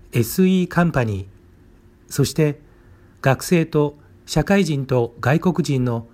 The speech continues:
ちょっとユニークなコラムマガジン、月刊キャムネットの提供で、上海松江局、松江大学城スタジオよりお送りします。上海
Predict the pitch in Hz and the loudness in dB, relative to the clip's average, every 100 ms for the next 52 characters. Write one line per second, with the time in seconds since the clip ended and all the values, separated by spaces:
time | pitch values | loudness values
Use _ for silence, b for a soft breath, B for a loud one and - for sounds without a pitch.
0 | b b b - 226 - 156 139 175 170 | b b b -2 0 2 0 2 2 0
1 | 123 113 110 - 131 160 170 170 147 123 | -2 -2 -4 -4 2 2 2 2 0 0
2 | 101 92 - - - - - - _ - | -4 -8 -12 -20 -20 -20 -20 -20 _ -2
3 | 139 127 - 156 151 - - 156 196 214 | 0 0 0 0 0 -6 -2 2 4 2
4 | 208 120 107 - - - - - 160 160 | 0 -2 -2 -6 -20 -20 -20 -4 -2 0
5 | 165 170 160 147 139 127 - - _ _ | 2 2 0 0 0 -2 -8 -20 _ _
6 | - - - 170 151 120 107 110 - 135 | -20 -6 2 2 2 -2 -4 -6 -2 0
7 | 135 202 202 147 - 107 - - - - | 2 2 2 0 -2 -6 -6 -14 -20 -20
8 | - 127 120 - 180 151 170 185 180 165 | -8 -2 0 2 2 2 2 2 0 2
9 | 175 - 185 165 151 139 131 135 - - | 0 2 0 2 2 0 -2 -6 -10 -2
10 | 120 156 143 139 - 123 113 - - - | 0 0 0 0 0 -4 -4 -10 -14 -20
11 | - _ - - - - _ _ _ _ | -20 _ -20 -20 -20 -20 _ _ _ _
12 | _ _ _ _ _ _ _ _ _ _ | _ _ _ _ _ _ _ _ _ _
13 | _ _ _ - - - - - - 180 | _ _ _ -20 -20 -20 -20 -6 4 4
14 | 147 131 110 | 4 4 2